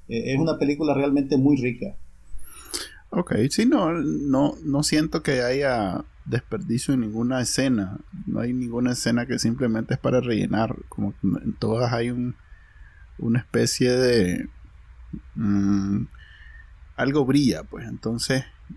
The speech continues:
Speaker 2: lo cual me dice que debe ser una película mucho más larga y se dio gusto en, en la edición, dejando solo lo mejorcito, pues, que uno piensa que es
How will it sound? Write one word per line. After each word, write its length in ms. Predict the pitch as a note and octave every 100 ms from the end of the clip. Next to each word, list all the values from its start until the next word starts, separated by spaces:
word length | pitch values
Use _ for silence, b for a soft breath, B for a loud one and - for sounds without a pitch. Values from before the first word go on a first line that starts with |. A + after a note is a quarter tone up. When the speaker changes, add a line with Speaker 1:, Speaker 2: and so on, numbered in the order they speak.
| - - - -
Speaker 2:
lo 120 | C#3+
cual 180 | D3 C#3+
me 120 | F3
dice 280 | B2 B2 E3
que 80 | B2
debe 180 | A2
ser 200 | A2+ B2
una 180 | A#2+ A#2+
película 340 | A2+ A2+ A#2 G#2+
mucho 280 | G#2 -
más 160 | G2+ A2+
larga 420 | B2 A2 G#2+ A#2+
y 160 | G#2+ -
se 220 | - G2+
dio 200 | G2 G2
gusto 380 | G2 G2+ - A2
en, 300 | G#2 G2+ G2
en 160 | A2+ A2
la 80 |
edición, 480 | A2 A2+ - G#2+ G2
dejando 400 | A#2 G2+ F2+ G2
solo 400 | F#2+ F2+ F#2 G2
lo 160 | G2+ G2+
mejorcito, 640 | G2 F#2+ - C3+ C#3+ - -
pues, 140 | -
que 180 | - - b b b b b
uno 260 | A#2+ A#2+ C3
piensa 420 | B2 A#2+ C3+ C#3
que 460 | B2+ A2+ A2+ A#2
es 60 | C3